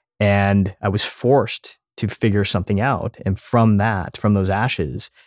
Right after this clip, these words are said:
came something really beautiful. And again, this is not a new concept. The principle that I talk about in the book is the principle of kintsugi. And kintsugi is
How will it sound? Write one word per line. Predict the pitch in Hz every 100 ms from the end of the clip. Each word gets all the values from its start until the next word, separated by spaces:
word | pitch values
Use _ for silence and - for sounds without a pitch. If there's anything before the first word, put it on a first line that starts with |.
| _ _
came | 104
something | 92 95 98
really | 95 101
beautiful. | 101 110 151 101 - - 123 - - - _ _ -
And | 120 131 -
again, | 131 127 120
this | 139
is | 135
not | 123 120 113
a |
new | 98 92 98 98 90 -
concept. | - 113 131 98 87 -
The | 101
principle | - 127 - - 107
that | 98 92
I |
talk | 90 98 98
about | 92 92 90
in | 95
the |
book | 90 104 101 -
is | 95
the | 95
principle | - 104 - 104
of | 90 -
kintsugi. | 110 - 98 87 87 98 - _ _ _ -
And | 98 -
kintsugi | 117 - 110 104 113 117 110 -
is | - 95 95 92